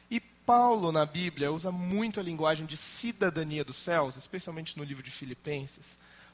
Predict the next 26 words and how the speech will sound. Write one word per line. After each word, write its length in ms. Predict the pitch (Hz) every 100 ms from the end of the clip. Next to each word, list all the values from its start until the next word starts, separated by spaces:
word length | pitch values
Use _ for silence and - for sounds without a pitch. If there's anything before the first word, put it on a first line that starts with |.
| -
pra 140 | 180
falar 720 | 175 170 156 156 170 - - 147
do 100 | 160
tipo 420 | - 220 240 208
de 100 | 170
pessoa 320 | 175 - 170
que 100 | 170
a 40 |
igreja 400 | 151 143 143 143
é. 180 | 123 104 - - - - _ _ -
A 80 | 143
igreja 460 | 143 160 202 185
é 20 |
um 80 | 180
povo 280 | 165 160 139
da 120 | 143
cidadania 580 | - 147 139 139 175 254
do 100 | 226
reino 240 | 190 190
dos 100 | 156
céus, 480 | - 156 165 - - - - -
presente 640 | - 170 143 143 190 214 180
na 100 | 175
cidade 300 | 170 156 156
dos 180 | 147 143
homens. 500 | 139 120 104 -